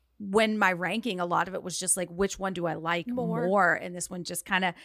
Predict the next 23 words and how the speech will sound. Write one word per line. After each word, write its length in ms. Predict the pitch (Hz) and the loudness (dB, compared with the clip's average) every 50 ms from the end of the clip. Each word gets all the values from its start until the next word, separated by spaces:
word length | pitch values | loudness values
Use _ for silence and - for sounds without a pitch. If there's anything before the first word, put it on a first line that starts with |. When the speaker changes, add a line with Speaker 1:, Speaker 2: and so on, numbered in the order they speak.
| - - - - | -20 -18 -6 -2
Speaker 1:
I 80 | - 247 | -2 0
think 180 | - 285 285 | 2 2 4
I, 200 | 359 349 330 294 | 6 6 6 4
because 340 | 214 202 262 262 254 254 254 | 4 0 -2 0 0 -2 -2
I've 140 | 254 247 208 | -2 -4 -4
listened 340 | 196 208 214 208 - 226 196 | -2 -2 -2 -2 -2 -4 -4
to 80 | 196 | -4
some 260 | 180 - - 190 185 190 | -4 -2 -2 -2 -2 -4
of 60 | 165 | -6
the 140 | 175 151 156 | -6 -4 -2
other 200 | 170 170 170 160 | -2 -2 -2 -4
ones 220 | 160 160 156 - | -4 -4 -2 -2
so 340 | - - - - 180 170 165 | -2 0 2 2 2 2 2
many 280 | 165 165 160 160 160 | 0 -4 -6 -6 -6
times, 280 | - 170 160 156 156 156 | -4 -2 -2 -2 -2 -4
I 60 | 160 | -8
just 200 | 160 165 - - | -8 -8 -6 -6
have 140 | 180 165 151 | -6 -6 -6
this 160 | 165 165 - | -6 -8 -8
emotional 680 | 170 170 156 156 160 160 - 160 165 170 160 165 - _ - | -8 -6 -6 -6 -6 -6 -8 -8 -8 -8 -8 -8 -10 _ -14
attachment 600 | 185 - - 160 160 165 - 190 190 190 - - | -12 -6 -2 0 0 0 -2 -4 -6 -6 -6 -6
to 160 | - 208 202 | -4 0 2
it. 200 | 208 196 - | 2 0 0